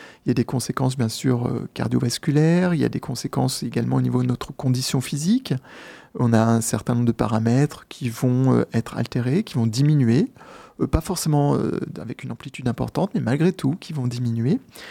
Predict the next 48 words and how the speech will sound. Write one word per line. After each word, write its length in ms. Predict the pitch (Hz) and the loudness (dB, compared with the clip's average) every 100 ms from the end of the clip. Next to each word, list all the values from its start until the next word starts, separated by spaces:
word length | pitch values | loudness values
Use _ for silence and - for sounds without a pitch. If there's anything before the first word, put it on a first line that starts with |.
| - - - | -18 -12 -2
Et 120 | 143 | -2
tout 120 | 160 | 0
ça 160 | 160 180 | -2 0
va 120 | 160 | 2
nous 220 | 143 135 | 0 0
exposer 520 | 135 - 135 135 147 | -2 -2 -2 2 2
à 420 | 147 - - - - | 2 0 -2 -4 -6
différentes, 1040 | - 120 - 139 - - 135 - - - - | -10 -14 -14 -16 -8 -6 -6 -8 -10 -16 -18
euh, 100 | - - | -18 -18
conséquences, 580 | 117 - - 131 190 - | -18 -18 -4 0 0 0
qui 100 | - | -4
peuvent 180 | - - | -4 0
être, 240 | 120 - - | -2 -2 -4
ben, 100 | - - | -6 -4
l'apparition 580 | 113 - 110 117 - 123 | -4 -2 -2 -2 -2 0
de 100 | 120 | 0
maladies 400 | 117 113 113 139 | 2 2 0 -2
chroniques. 500 | - 131 190 277 147 - - - - | -2 0 2 0 -6 -10 -20 -20 -8
Bon, 140 | 120 117 | -4 0
on 40 | |
est 120 | 120 | 0
tous 200 | - 151 | 0 -4
plus 240 | - 160 135 | 0 2 4
ou 20 | |
moins 180 | 139 135 | 4 4
concernés 540 | 139 120 - 117 127 | 2 -2 0 2 2
par 160 | 131 107 | 2 0
l'hypertension 600 | 113 123 - 113 - 123 | 0 -2 -2 -4 -2 0
artérielle, 540 | 107 120 117 135 226 | 0 0 2 2 2
puisque 240 | - - - | 0 -4 -2
le 80 | 117 | 0
principal 460 | - 123 - 120 | 0 -2 -2 -2
facteur 300 | 113 120 - | -2 -4 -2
de 80 | 120 | -2
risque, 340 | 117 127 - - | 0 -2 -4 -8
c'est 200 | - 131 | -2 -2
le 80 | 147 | 0
vieillissement. 720 | 135 131 123 - 131 202 - - - - - - - | 0 0 0 -2 -2 -2 -6 -20 -20 -18 -20 -12 0
Euh, 220 | 147 135 | 2 4
mais 120 | 131 135 | 2 0
il 60 | |
peut 120 | 135 | 2
y 20 | 117 | 0
avoir 220 | 110 110 | 2 0
d'autres 340 | 123 135 - | 0 -2 0
maladies 300 | 123 120 147 | 0 0 -2
chroniques 380 | - 131 127 - | -4 -4 -4 -4
associées. 500 | 120 - - - 214 | -4 -4 -4 -2 -2